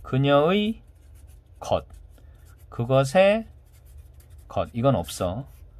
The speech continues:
뭐 우리의, 우리의 것,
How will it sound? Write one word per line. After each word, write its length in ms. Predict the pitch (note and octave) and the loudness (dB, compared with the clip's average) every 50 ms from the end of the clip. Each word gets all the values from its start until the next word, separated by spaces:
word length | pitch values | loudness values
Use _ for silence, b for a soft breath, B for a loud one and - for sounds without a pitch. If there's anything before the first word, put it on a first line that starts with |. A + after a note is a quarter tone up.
| b b b b b b b - | b b b b b b b -18
뭐 260 | - F#2+ F2+ F2 E2 - | -12 -10 -10 -10 -10 -6
우리의, 560 | - A#2 B2+ C3+ C#3+ C#3+ C#3+ F3 F#3+ A3 A#3+ - - - - - - - - - - - - - - - - - - - - - - - - - - - - - - - - - - - - - - - | -4 -2 0 0 0 0 0 0 -2 -2 -4 -10 -16 -20 -20 -20 -20 -20 -20 -20 -20 -20 -20 -20 -20 -20 -20 -20 -20 -20 -20 -20 -20 -20 -20 -20 -20 -20 -20 -20 -20 -20 -20 -20 -20 -20 -20 -20 -14 -10
우리의 640 | A#2 A#2+ B2 B2+ C3 C3 C#3+ E3 F#3 F#3+ G#3+ A3+ - - - - - - _ - - - - - - - - - - | -6 -6 -2 -2 -2 0 2 2 2 2 0 -2 -8 -14 -20 -20 -20 -20 _ -20 -20 -20 -20 -20 -20 -20 -20 -20 -18
것, 260 | - - - F#2 D#2+ | -12 -4 -4 -4 -4